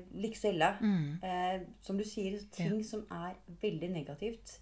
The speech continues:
Speaker 2: Mm.
Speaker 1: Eh, og hvis det ikke minst er noe som gir deg en dårlig magefølelse.
Speaker 2: Mm.
Speaker 1: Hvis du er i kontakt med
Speaker 2: Ja,
Speaker 1: magefølelsen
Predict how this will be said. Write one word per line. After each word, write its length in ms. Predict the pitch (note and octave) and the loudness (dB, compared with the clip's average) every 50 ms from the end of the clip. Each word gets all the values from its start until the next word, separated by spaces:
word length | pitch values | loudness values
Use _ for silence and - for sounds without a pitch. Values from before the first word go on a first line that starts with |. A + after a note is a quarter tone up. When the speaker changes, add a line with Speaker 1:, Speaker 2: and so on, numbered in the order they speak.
| - - A#3 | -6 0 2
Speaker 2:
Mm. 320 | A#3 G#3 E3+ D3+ E3 G3 - | 2 2 2 2 -2 -2 0
Speaker 1:
Eh, 100 | F#3+ G3+ | 2 2
og 180 | - - F#3+ G3 F3 | 2 2 2 0 0
hvis 260 | A#3 C4 - - - - | 0 -2 -2 -4 -6 -2
det 140 | B3 B3+ B3 | -2 -2 0
ikke 100 | - B3 | 2 2
minst 260 | A3+ A3+ A#3+ A3+ - - - | 2 2 2 0 -2 -4 -4
er 200 | F#3+ F#3 G3 G#3 | -2 0 0 0
noe 200 | A3 A3 F#3 D3+ | 2 0 0 -2
som 240 | - - G3+ G#3+ G3+ | -4 -2 -2 0 0
gir 220 | E3 C#3+ D#3 E3 D#3+ | 0 0 -2 -2 0
deg 200 | F3 F3+ F#3+ - | 0 -2 0 -2
en 140 | - G#3+ A3 A3 | -4 -4 -4 -2
dårlig 260 | B3 A3 F#3 F3+ G#3+ | -2 -2 -2 -2 0
magefølelse. 600 | A#3 A3 F3+ D#3 - - G#3 G3 G3+ - D4+ C#4+ | 0 0 -2 -4 -4 -4 -4 -4 -4 -6 -4 4
Speaker 2:
Mm. 380 | A#3+ C4 B3+ A3+ F3+ F#3+ A3 - - - - - - - - - | 8 10 10 10 10 8 4 0 -4 -14 -20 -20 -20 -18 -10 -6
Speaker 1:
Hvis 180 | G3 G#3+ G#3+ - | -4 -4 -2 4
du 80 | - G#3 | 8 10
er 100 | F#3 F3 F#3 | 10 10 10
i 40 | F#3+ | 6
kontakt 320 | A#3+ A3+ A3+ C4+ C4 - C4 | 2 2 2 2 2 4 4
med 100 | A3+ A3 | 10 12
Speaker 2:
Ja, 160 | A#3+ C4 C#4+ | 12 12 12
Speaker 1:
magefølelsen 320 | - - E3+ D3 C3+ - | 10 8 6 4 4 4